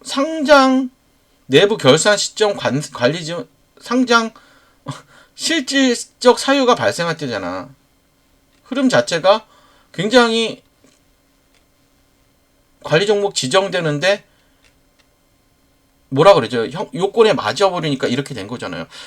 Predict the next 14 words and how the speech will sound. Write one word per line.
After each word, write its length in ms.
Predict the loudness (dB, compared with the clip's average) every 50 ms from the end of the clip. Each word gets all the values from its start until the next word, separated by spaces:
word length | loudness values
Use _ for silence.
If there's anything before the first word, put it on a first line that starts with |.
| -20 -20 _
결론은 400 | 2 2 4 4 4 0 0 -2 -10
이 100 | -10 -4
지금 540 | 0 0 0 2 2 2 4 4 4 2
관리 260 | 0 2 0 2 2 2
종목 300 | 0 0 -2 -2 -2 -4
지정 380 | -4 -2 2 2 4 4 2
우려가 420 | -4 4 4 4 6 6 4 2 2
있는데 300 | 2 0 0 0 0 0
여러분들이 440 | -2 -2 -2 -4 -8 -6 -4 -4
이 60 | -4 -2
종목을 460 | 0 -2 0 0 0 0 0 0 -2
지금 280 | -4 -4 -4 -6 -6 -8 -10 -20 -20 -20 _
오른다고 540 | 0 2 2 2 4 2 2 2 2 0 0
산다? 480 | -6 -8 -6 -2 0 0 0 -2 -4